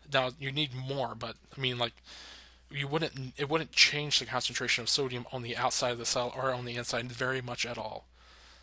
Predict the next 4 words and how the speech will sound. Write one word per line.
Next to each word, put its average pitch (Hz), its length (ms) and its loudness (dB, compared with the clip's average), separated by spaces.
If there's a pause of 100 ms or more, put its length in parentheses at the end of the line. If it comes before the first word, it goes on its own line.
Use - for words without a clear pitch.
(140)
The 123 100 -4
concentrations 139 760 2
stay 123 520 2 (120)
stable. 117 600 -4